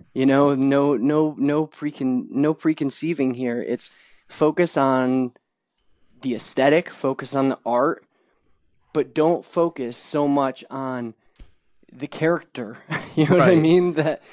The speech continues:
Speaker 1: the, you know, because there's a human being behind that character, I guess. Um, and just the self-parading in general is kind of a turnoff to me. So, um, but tying it back in with,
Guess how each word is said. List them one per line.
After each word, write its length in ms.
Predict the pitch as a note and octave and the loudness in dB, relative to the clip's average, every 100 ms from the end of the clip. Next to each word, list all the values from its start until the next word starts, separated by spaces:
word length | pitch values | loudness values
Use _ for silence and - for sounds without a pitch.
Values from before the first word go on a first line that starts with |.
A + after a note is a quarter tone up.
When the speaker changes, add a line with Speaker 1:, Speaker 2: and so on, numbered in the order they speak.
| _ - | _ -20
Speaker 1:
the, 380 | A#2+ B2+ C#3 C#3 _ _ _ | -20 -10 -10 -10 _ _ _
you 120 | C#3+ | -2
know, 180 | C#3 B2+ | 0 -2
because 280 | A#2+ D3 C3+ | -4 -4 -2
there's 160 | C#3 | -2
a 60 | C#3 | -2
human 260 | D#3 D#3+ C#3+ | 0 0 0
being 240 | C#3+ D3 | -2 -2
behind 400 | A#2 C3 D3+ C#3 | -2 -2 -2 -2
that 160 | A#2+ - | -4 -10
character, 580 | A#2 D2 D2 - B1 - _ _ | -12 -12 -14 -14 -14 -16 _ _
I 120 | C3 | -6
guess. 400 | B2+ A#2+ A2+ - | -6 -6 -8 -8
Um, 300 | A#2+ C3+ B2 - _ _ | -4 -2 -4 -6 _ _
and 300 | E3 E3 E3 | 2 2 2
just 240 | F#3+ F#3+ | -2 -4
the 80 | D#3 | -6
self-parading 840 | - D3 D3 - C#3 B2 C3+ C3 B2+ | 0 2 0 -2 -4 -2 0 0 -2
in 140 | B2 | -4
general 520 | A#2 A2+ C#3+ A2 E2 | -4 -4 -4 -4 -4
is 240 | D2+ A2 - | -4 -4 -6
kind 220 | C3 B2+ | -6 -6
of 80 | A#2 | -6
a 40 | |
turnoff 540 | - C3 B2+ A#2 A#2+ - | -4 -2 -2 -2 -10 -6
to 120 | B2 | -2
me. 180 | A#2+ A2+ | 0 -2
So, 360 | - B2+ B2 _ _ _ - | 0 0 -2 _ _ _ -2
um, 320 | B2+ A#2 A2+ _ _ - _ _ | 0 0 -4 _ _ -20 _ _
but 440 | - C#3+ C3+ - _ _ _ - | -2 2 2 -2 _ _ _ -4
tying 320 | E3 F3+ F#3 | 2 4 4
it 100 | C#3+ | 2
back 280 | C#3+ C#3 D3 | 0 0 -2
in 380 | F#3 F3 D3 - _ _ - | 0 0 -2 -6 _ _ -6
with, 380 | C#3+ C#3+ - | -4 -4 -6